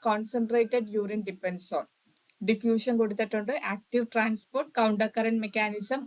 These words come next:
all of these. ഇത് വളരെ സിമ്പിൾ ആയിട്ടുള്ള ഒരു ചോദ്യമാണ്. കോൺസെൻട്രേറ്റഡ് യൂറിൻ പ്രൊഡ്യൂസ് ചെയ്യപ്പെടുന്നത്, it's by means of counter current mechanism. ഓപ്ഷൻ സി ആണ് ശരി ഉത്തരമായിട്ട് വരുന്നത്. അടുത്ത ചോദ്യം,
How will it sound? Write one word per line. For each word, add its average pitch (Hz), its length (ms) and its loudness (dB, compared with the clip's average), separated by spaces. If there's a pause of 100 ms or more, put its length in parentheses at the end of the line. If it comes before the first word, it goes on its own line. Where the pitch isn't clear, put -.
all 202 180 4
of 185 80 -4 (100)
these. 170 180 -6 (280)
ഇത് - 80 -6
വളരെ 269 320 4
സിമ്പിൾ 277 380 2
ആയിട്ടുള്ള 240 340 4
ഒരു 233 100 4
ചോദ്യമാണ്. 220 640 2
കോൺസെൻട്രേറ്റഡ് 220 840 0
യൂറിൻ 214 400 0 (560)
പ്രൊഡ്യൂസ് 226 420 4
ചെയ്യപ്പെടുന്നത്, 208 720 2 (680)
it's 220 320 -2 (160)
by 240 120 10 (180)
means 262 260 2 (140)
of 233 40 4 (140)
counter 226 400 4
current 214 300 2
mechanism. 185 600 -4
ഓപ്ഷൻ 214 460 -2
സി 226 300 -4
ആണ് 220 220 0
ശരി 226 240 -2
ഉത്തരമായിട്ട് 170 540 -10
വരുന്നത്. 156 440 -8 (2750)
അടുത്ത 269 220 4
ചോദ്യം, 254 500 4